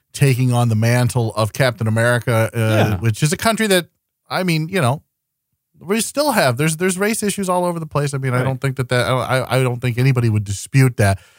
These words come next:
Speaker 1: Uh, we may dispute, uh, the level to which it happens, but I don't think we would dispute that it, that it does happen. But here's the thing.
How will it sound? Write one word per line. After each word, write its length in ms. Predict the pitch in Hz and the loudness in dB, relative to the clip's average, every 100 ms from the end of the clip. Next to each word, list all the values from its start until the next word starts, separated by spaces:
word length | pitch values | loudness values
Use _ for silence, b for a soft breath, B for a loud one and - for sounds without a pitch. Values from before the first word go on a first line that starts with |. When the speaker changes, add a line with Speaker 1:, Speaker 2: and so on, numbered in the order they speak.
| b b - | b b 0
Speaker 1:
Uh, 60 | |
we 100 | 123 | 2
may 180 | 131 135 | 4 4
dispute, 520 | 120 113 - 135 123 - _ _ - | 2 -2 0 0 0 -4 _ _ -4
uh, 140 | 120 | -4
the 160 | 131 123 | 0 -2
level 640 | 120 123 143 135 117 104 _ | 2 4 4 2 -2 -4 _
to 120 | - 143 | 0 2
which 160 | 123 | 4
it 80 | 110 | 2
happens, 360 | 92 113 101 90 | 2 2 0 -2
but 80 | 107 | 0
I 20 | |
don't 120 | 110 | 0
think 160 | 113 104 | -2 -2
we 100 | 107 | -4
would 140 | 101 | -4
dispute 360 | 98 - 107 92 | -4 -4 -4 -2
that 100 | 92 | -2
it, 180 | 92 101 | -2 0
that 120 | 101 | -2
it 100 | 92 | 0
does 220 | 110 101 | 2 2
happen. 300 | 104 117 101 | 2 0 -2
But 240 | 87 120 - | -2 -2 -2
here's 220 | 123 175 | 0 0
the 60 | 131 | 0
thing. 340 | 135 151 117 | 2 2 2